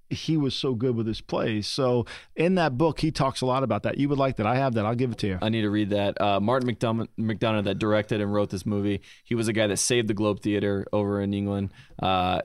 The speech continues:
Speaker 2: great playwright. The Hangman's a great play. If you, if you ever have time to read that, you should definitely read that.
Speaker 1: I like this.
Speaker 2: Uh, he's, he's one of my favorite guys.
Speaker 1: I
Speaker 2: And,
Speaker 1: like
Speaker 2: uh,
Speaker 1: learning stuff about you, Tate Frazier.
Speaker 2: Yeah,
Speaker 1: This is
Speaker 2: it's, it's a
Speaker 1: interesting.
Speaker 2: great movie, uh, that people should go see. I know a lot of people, uh,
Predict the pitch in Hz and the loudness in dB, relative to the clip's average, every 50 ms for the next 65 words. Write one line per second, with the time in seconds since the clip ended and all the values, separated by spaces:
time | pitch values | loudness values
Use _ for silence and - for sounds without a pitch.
0 | - 107 104 127 127 123 - - 113 113 110 107 104 101 101 - - 131 - 147 | -4 0 2 4 4 4 2 0 0 2 2 2 2 2 2 2 0 0 0 0
1 | 120 120 120 113 110 110 107 104 101 104 104 104 101 - - 107 104 101 101 98 | 0 0 0 0 0 2 2 0 0 0 0 0 0 0 0 0 2 2 0 0
2 | 92 104 95 - - 95 - 101 101 101 101 101 104 95 - - 98 98 101 98 | 0 0 0 0 0 0 -2 0 0 0 0 0 -2 -2 -2 -4 -2 -2 -2 -2
3 | 95 98 98 95 98 95 95 76 76 - - - 101 95 - 101 98 98 98 95 | -2 -2 -2 -2 -2 0 -2 -2 -4 -4 -4 -4 -4 -2 -2 -4 -4 -2 0 4
4 | 98 98 175 196 208 220 - - 127 95 87 - 95 98 95 95 95 87 - - | 4 6 6 6 4 2 0 0 0 2 4 4 4 6 6 6 4 4 2 2
5 | 104 107 117 117 110 101 - - - - - 107 113 107 104 113 113 110 110 110 | 2 2 2 2 2 0 0 0 -2 -2 0 0 0 2 2 2 2 4 2 2
6 | - - 127 123 123 120 107 - 160 147 113 95 87 247 247 269 285 - - 220 | 2 4 4 4 4 2 2 2 2 2 2 2 2 2 4 4 4 4 4 4
7 | 196 185 180 165 143 - - 160 113 131 131 143 131 120 127 120 - 156 147 127 | 4 4 4 4 2 2 2 0 2 2 2 2 2 2 0 -2 0 0 -2 0
8 | - 151 160 202 220 220 233 254 240 165 117 107 - - 240 - - - 147 - | 0 0 0 2 2 4 4 6 6 6 4 4 4 2 2 2 2 2 2 2
9 | 190 170 156 196 214 196 165 170 165 139 110 104 98 87 80 98 107 104 107 104 | 2 4 4 4 4 4 4 4 2 2 4 2 2 4 4 4 4 4 2 2
10 | 110 104 - 139 117 117 107 - 110 110 110 104 - - 123 120 120 117 117 120 | 0 0 0 -2 -2 -2 -2 -2 -2 0 0 0 0 2 2 2 4 4 4 2
11 | 120 117 117 117 117 113 - - 120 - - 107 104 101 101 98 98 98 98 98 | 2 4 4 4 2 2 0 -2 -2 -2 0 0 2 2 2 2 2 2 2 2
12 | 95 90 | 0 0